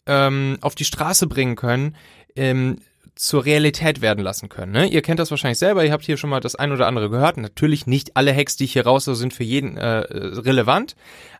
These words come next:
Aber ihr werdet hier garantiert schon das ein oder andere Mal was gehört oder ge-, gelesen haben von mir, wo ihr gesagt habt, „Jo, das ist eine coole Idee, das kann ich ja einfach mal direkt ausprobieren.“ Und es ist auch nicht schwer umzusetzen.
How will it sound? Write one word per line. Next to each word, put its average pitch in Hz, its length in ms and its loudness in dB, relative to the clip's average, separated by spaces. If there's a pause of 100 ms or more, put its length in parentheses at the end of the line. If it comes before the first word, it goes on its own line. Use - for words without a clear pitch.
(120)
Aber 226 540 2 (340)
ihr 127 120 -4
werdet 165 240 2
hier 151 120 -2
garantiert 143 460 0
schon 175 100 -4
das 147 140 -2
ein 165 160 -2
oder 151 160 2
andere 135 180 -2
Mal 131 180 0
was 123 160 -4
gehört 139 320 0
oder 127 160 0
ge-, 117 300 -2
gelesen 165 420 0
haben 147 220 0
von 143 180 -2
mir, 135 240 2 (340)
wo 131 80 0
ihr 123 40 2
gesagt 123 260 0
habt, 110 160 -4
„Jo, 117 300 2 (100)
das 165 160 0
ist - 60 -4
eine 156 80 -2
coole 160 240 0
Idee, 139 260 2
das 135 160 -2
kann 151 140 -2
ich 147 100 -4
ja 147 80 -2
einfach 139 220 -4
mal 123 140 0
direkt 139 380 0
ausprobieren.“ 117 580 0 (760)
Und 117 300 0
es 117 100 -4
ist 135 60 -4
auch 131 120 2
nicht 123 140 0
schwer 104 200 2
umzusetzen. 95 520 -10